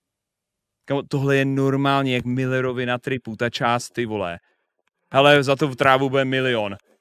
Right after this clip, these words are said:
Já chci aspoň sto tisíc. Sto tisíc? Já dělám tvoji dceru jenom za deset. A ten poslední melichar.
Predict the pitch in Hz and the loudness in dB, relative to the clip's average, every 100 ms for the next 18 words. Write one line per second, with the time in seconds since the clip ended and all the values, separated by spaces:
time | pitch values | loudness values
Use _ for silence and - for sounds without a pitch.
0 | _ _ 131 135 - 143 123 143 120 135 | _ _ 2 2 4 4 4 -4 -4 -4
1 | 120 117 101 - - _ _ _ _ _ | -6 -10 -12 -16 -20 _ _ _ _ _
2 | - 170 160 139 127 123 120 196 - - | 0 2 2 0 -4 -2 -2 -2 -4 -12
3 | _ - - 147 156 156 156 147 147 156 | _ -20 2 4 4 4 4 2 -4 -4
4 | - 151 156 170 170 196 247 - 170 127 | -2 0 2 0 2 4 4 4 4 4
5 | - _ _ _ _ 143 175 160 170 - | -2 _ _ _ _ 0 0 2 0 0
6 | 165 156 160 151 151 135 110 | 0 2 2 2 2 2 0